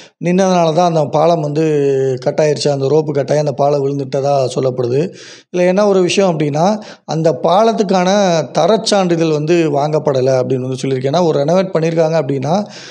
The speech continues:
அதுக்கப்புறம் அது வந்து எவ்வளோ ஒரு வெயிட்டை தாங்கும், எத்தனை பேர் அந்த பாலத்துல வந்து ஒரே நேரத்துல பயணம் பண்ணலாம் அப்படிங்கிறதெல்லாம் ஆய்வு செஞ்சு ஒரு சர்டிஃபிகேட் கொடுப்பாங்க. அப்படி கொடுத்தா அந்த அளவு இருக்கக்கூடிய ஆட்கள் மட்டும்தான் அதுல வந்து இருக்க முடியும்.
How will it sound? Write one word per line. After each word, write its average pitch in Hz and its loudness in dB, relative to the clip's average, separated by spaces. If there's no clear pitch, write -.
அதுக்கப்புறம் 170 2
அது 170 2
வந்து 175 2
எவ்வளோ 180 4
ஒரு 165 2
வெயிட்டை 175 2
தாங்கும், 156 -2
எத்தனை 151 0
பேர் 180 4
அந்த 165 2
பாலத்துல 156 2
வந்து 156 0
ஒரே 151 2
நேரத்துல 151 0
பயணம் 151 -2
பண்ணலாம் 151 -2
அப்படிங்கிறதெல்லாம் 170 2
ஆய்வு 180 4
செஞ்சு 156 2
ஒரு 139 -2
சர்டிஃபிகேட் 147 -2
கொடுப்பாங்க. 127 -4
அப்படி 151 0
கொடுத்தா 180 2
அந்த 190 4
அளவு 202 2
இருக்கக்கூடிய 175 2
ஆட்கள் 165 2
மட்டும்தான் 160 0
அதுல 160 2
வந்து 151 0
இருக்க 151 -4
முடியும். 156 -2